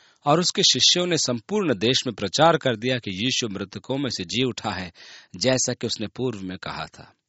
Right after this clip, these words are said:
इस समाचार ने पूर्व से अधिक उत्साह बढ़ा दिया। मैं इसके सत्य के विषय में विश्वास से नहीं कह सकता, परंतु मैंने इस विषय में कुछ छानबीन की थी।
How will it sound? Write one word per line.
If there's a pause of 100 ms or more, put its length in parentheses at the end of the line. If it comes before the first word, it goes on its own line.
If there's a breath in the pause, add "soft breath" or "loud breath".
(440 soft breath)
इस
समाचार
ने
पूर्व
से
अधिक
उत्साह
बढ़ा
दिया। (100)
मैं
इसके
सत्य
के
विषय
में
विश्वास
से
नहीं
कह
सकता, (520 loud breath)
परंतु
मैंने
इस
विषय
में
कुछ
छानबीन
की
थी।